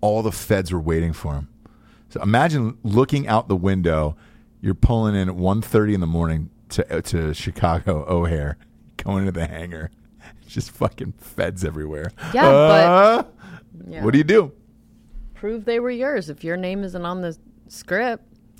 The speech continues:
Speaker 1: Uh, yeah.
Speaker 2: Prove they're mine.
Speaker 1: And not only that, those bodyguards would have taken that bid. They took the gun
Speaker 2: Prove they're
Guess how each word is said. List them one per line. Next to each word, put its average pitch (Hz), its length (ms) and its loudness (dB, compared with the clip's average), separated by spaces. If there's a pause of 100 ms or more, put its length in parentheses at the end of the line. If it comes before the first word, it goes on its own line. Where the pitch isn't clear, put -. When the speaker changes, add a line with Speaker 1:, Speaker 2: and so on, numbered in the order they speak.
Speaker 1:
Uh, 95 40 0
yeah. 131 360 6
Speaker 2:
Prove 220 260 -2
they're 240 140 0
mine. 202 380 -4
Speaker 1:
And 147 120 2
not 196 120 2
only 123 160 2
that, 107 200 4
those 120 140 2
bodyguards 80 500 0
would 73 100 -4
have 73 80 -6
taken 82 240 -2
that 80 200 -4
bid. 120 340 -2 (1300)
They - 120 -2
took - 260 -2
the - 60 -4
gun 117 280 2
Speaker 2:
Prove - 80 -2
they're - 100 2